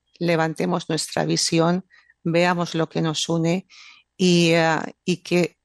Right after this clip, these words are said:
podamos compartir esa, esa visión como humanidad, sobre todo las personas de buena voluntad, los grupos de buena voluntad,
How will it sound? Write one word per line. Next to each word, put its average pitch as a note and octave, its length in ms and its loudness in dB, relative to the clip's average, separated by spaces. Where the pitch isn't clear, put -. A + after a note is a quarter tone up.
podamos F3 520 2
compartir E3 840 -4
esa, E3 540 0
esa E3 260 -2
visión D#3+ 560 -4
como F3 320 0
humanidad, E3 680 0
sobre D#3+ 320 -4
todo F3+ 240 0
las F3+ 220 0
personas E3+ 640 -2
de D#3+ 120 2
buena E3 300 0
voluntad, D#3 600 -2
los D#3 200 -4
grupos E3 320 -4
de E3 120 0
buena D#3 280 0
voluntad, D#3+ 560 -2